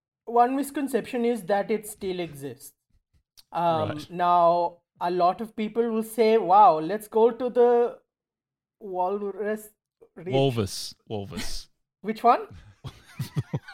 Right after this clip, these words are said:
Speaker 2: The Walvis Ridge.
Speaker 1: Ah, yeah, yeah, you know, that's, yeah, I heard you correctly the first time.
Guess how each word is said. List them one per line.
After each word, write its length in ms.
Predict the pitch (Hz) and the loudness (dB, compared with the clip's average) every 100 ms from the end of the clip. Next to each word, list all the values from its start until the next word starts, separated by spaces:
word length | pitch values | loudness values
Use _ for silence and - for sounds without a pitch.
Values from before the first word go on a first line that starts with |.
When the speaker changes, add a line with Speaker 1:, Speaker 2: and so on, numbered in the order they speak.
| - 220 226 208 196 151 147 139 160 - - - 220 - - - - 123 | -18 -18 -20 -20 -20 -20 -20 -18 -12 -12 -12 -18 -14 -12 -10 -10 -10 -4
Speaker 2:
The 80 | 135 | -4
Walvis 1000 | 123 123 135 139 135 127 127 - - - - | -2 -2 0 2 0 -2 -2 -4 -12 -16 -8
Ridge. 480 | 120 110 90 - - | -4 -4 -8 -8 6
Speaker 1:
Ah, 240 | 269 277 | 10 12
yeah, 280 | 220 208 220 165 | 10 8 4 4
yeah, 360 | 185 254 269 202 | 6 8 8 2
you 120 | 220 | 0
know, 200 | 254 262 | 2 0
that's, 320 | 208 254 - | 0 -2 -4
yeah, 240 | 220 233 185 | -2 0 0
I 180 | 196 202 | -2 -4
heard 240 | 233 240 | -4 -4
you 160 | 240 202 | -8 -10
correctly 400 | - 202 208 220 | -10 -8 -6 -8
the 120 | 220 196 | -8 -8
first 260 | 185 185 | -8 -6
time. 260 | 180 131 | -6 -8